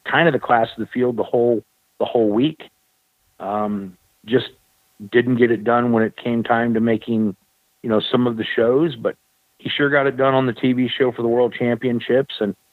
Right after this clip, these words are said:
couldn't be more proud of Tom Smallwood. Um, he's just a pit bull. He is an absolute pit bull. Had a, a, a tremendous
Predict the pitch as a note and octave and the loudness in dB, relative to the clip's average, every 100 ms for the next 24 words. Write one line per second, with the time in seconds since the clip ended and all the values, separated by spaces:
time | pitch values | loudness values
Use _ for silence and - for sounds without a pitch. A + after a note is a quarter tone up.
0 | _ _ _ _ - F#3+ F3 D#3 D3 C#3+ | _ _ _ _ -4 -2 0 0 2 0
1 | C3 - C3 B2+ A#2 - A#2+ A#2+ A2 A2+ | 0 0 0 2 0 0 0 0 -2 -2
2 | A#2 A#2 A#2 A#2 A2+ G#2 _ G2+ G2+ G#2 | 0 2 2 0 -2 -10 _ -10 -6 -6
3 | G#2 F#2+ _ _ _ _ _ - C3 G#2+ | -8 -12 _ _ _ _ _ -2 -2 0
4 | B2 - A#2 - A2 - G2+ G#2 G#2+ _ | -2 -2 -6 -4 -6 0 2 2 0 _
5 | _ _ _ _ _ _ - D#3+ C#3+ A2 | _ _ _ _ _ _ -6 0 2 2
6 | G#2+ A2 A#2+ A#2 - A#2+ G#2+ - A#2+ D2+ | 0 2 2 0 -2 -2 -2 0 -2 0
7 | G2+ A2 G#2+ - _ _ _ _ - B2 | 2 2 2 -2 _ _ _ _ -2 0
8 | B2 A#2 A#2 A2+ G#2 A2 - A2+ - B2+ | 2 4 4 2 -2 -8 -8 -8 -2 2
9 | B2 C3 C#3 C3+ B2 | 2 2 2 2 0